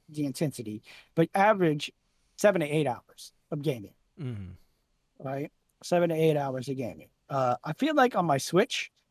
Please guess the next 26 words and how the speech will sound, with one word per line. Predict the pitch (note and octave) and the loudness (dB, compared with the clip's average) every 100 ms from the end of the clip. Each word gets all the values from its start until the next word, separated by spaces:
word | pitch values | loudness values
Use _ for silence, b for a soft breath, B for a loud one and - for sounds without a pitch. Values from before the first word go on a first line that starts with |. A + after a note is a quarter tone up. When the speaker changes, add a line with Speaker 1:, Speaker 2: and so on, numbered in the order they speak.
| _ _ - | _ _ -6
Speaker 1:
if | D#3+ | -2
I'm | E3+ | -2
playing | F3+ G#3 G3+ F#3+ | 0 0 0 0
something | G3 F#3+ D3+ | -2 0 -2
heavy, | C#3+ E3+ B3 A#3 - _ _ _ _ _ _ _ _ - | 0 0 0 -2 -8 _ _ _ _ _ _ _ _ -2
I | F3+ | 2
might, | G#3 A3+ | 4 2
you | - G3 F3 | -4 0 2
might | G#3+ G3 G#3+ | 4 4 2
get, | F#3+ F3 | 0 2
like, | E3 - | 0 0
four | - F#3 | 2 2
to | D#3 | 2
six | - D#3+ G#3 | 0 0 2
hours, | B3 D#4+ E4 - - _ | 2 0 -6 -12 -18 _
like, | A3+ | -4
maybe | B3 C4 C#4+ D#4+ - _ _ | 0 0 0 -4 -8 _ _
on | D#3+ F#3 | -4 -2
your | E3+ | -2
Switch, | - B3 - - _ _ _ _ | -4 -6 -6 -14 _ _ _ _
but | D#3+ | -2
Speaker 2:
Mm-hmm. | D#3 | 2
Speaker 1:
that's | F3+ | 2
probably | F3+ E3 D#3+ | 4 4 4
about | C3+ C3 A#2 | 0 -2 -4
it. | A2 | -10